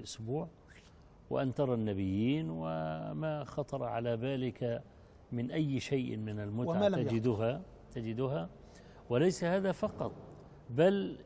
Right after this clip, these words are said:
Speaker 1: يفتح، آه، على المؤمن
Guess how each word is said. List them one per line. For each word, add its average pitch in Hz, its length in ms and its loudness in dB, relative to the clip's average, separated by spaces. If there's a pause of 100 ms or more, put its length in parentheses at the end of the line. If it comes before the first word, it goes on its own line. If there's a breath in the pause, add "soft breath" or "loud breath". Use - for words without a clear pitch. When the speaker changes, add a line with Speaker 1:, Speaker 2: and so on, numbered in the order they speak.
Speaker 1:
يفتح، 139 840 2 (1000)
آه، 110 540 -2
على 117 460 2
المؤمن 117 600 2